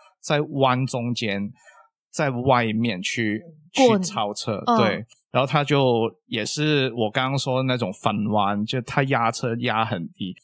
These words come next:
Speaker 2: 嗯。
Speaker 1: 他是人压车不压的那种，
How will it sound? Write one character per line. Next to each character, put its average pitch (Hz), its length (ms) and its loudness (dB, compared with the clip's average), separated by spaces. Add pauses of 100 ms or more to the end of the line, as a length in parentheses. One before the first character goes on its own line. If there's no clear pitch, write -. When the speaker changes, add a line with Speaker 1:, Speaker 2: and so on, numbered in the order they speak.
(140)
Speaker 2:
嗯。 240 60 -14
Speaker 1:
他 214 100 0
是 214 240 -4 (280)
人 123 300 0
压 139 140 4
车 135 240 0
不 113 180 0
压 98 200 2
的 90 120 -4
那 92 120 -2
种， 76 180 -6